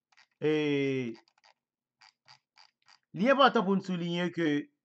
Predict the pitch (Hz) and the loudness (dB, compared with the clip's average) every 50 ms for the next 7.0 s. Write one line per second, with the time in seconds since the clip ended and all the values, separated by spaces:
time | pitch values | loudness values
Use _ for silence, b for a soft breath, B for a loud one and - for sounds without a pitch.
0 | _ _ _ _ _ - - _ _ _ _ _ _ _ _ _ _ _ _ _ | _ _ _ _ _ -20 -20 _ _ _ _ _ _ _ _ _ _ _ _ _
1 | _ _ 107 107 151 139 113 117 131 151 151 143 165 170 156 139 135 - - 139 | _ _ -10 -6 -6 -6 -6 0 2 2 2 4 2 2 2 2 0 -4 -8 -10
2 | - 180 196 180 135 - - _ _ _ _ _ _ _ _ _ _ _ _ _ | -2 2 4 4 4 2 -4 _ _ _ _ _ _ _ _ _ _ _ _ _
3 | _ _ _ _ _ _ _ _ _ _ _ _ _ _ _ _ _ _ _ _ | _ _ _ _ _ _ _ _ _ _ _ _ _ _ _ _ _ _ _ _
4 | _ _ - 185 175 170 170 170 165 160 160 160 156 151 151 - - _ _ _ | _ _ -8 -4 -2 0 0 0 0 0 0 0 0 -2 -4 -8 -18 _ _ _
5 | _ _ _ _ _ _ _ _ _ _ _ _ _ _ _ _ _ _ _ _ | _ _ _ _ _ _ _ _ _ _ _ _ _ _ _ _ _ _ _ _
6 | _ _ _ _ _ _ _ 185 185 196 220 220 214 - - 262 262 254 190 | _ _ _ _ _ _ _ -4 0 4 4 4 4 4 2 2 4 4 0